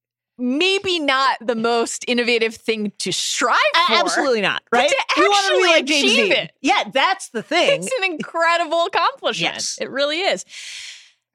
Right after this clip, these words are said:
Speaker 1: This might be a little surprising to some people 'cause it's seemingly on the opposite end of the spectrum from James Dean.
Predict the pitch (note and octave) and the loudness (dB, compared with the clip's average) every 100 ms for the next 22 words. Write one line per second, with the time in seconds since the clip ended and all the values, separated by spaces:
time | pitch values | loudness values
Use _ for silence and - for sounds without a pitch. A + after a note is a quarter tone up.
0 | _ A#3+ F#4+ E5 G#4+ F#4+ C4+ A3+ A3+ G#3+ | _ -4 -2 -2 -4 -2 -2 0 0 2
1 | F3+ E3 - _ _ _ _ A#3+ B3+ C#4 | 0 -2 -6 _ _ _ _ -2 2 2
2 | D4+ - A#3+ G3 F3+ G3+ F#3+ F3+ G3 F#3 | 2 -2 -2 0 0 -4 -4 -4 -4 -4
3 | G#3 F#3+ F3+ - - - - F4 F#4 E4+ | -4 -6 -6 -8 -8 -8 -6 -4 0 0
4 | A#3+ F#3+ E3 E3 E3+ E3 D#3+ F#3 - D#3+ | 0 0 0 -2 0 0 0 -2 -6 -4
5 | D#3 C#3 D3+ E3 D#3+ D#3+ D#3 D3+ C#3+ C#3+ | -4 -6 -4 -4 -4 -8 -8 -8 -8 -8
6 | - C#3+ D3 | -8 -8 -10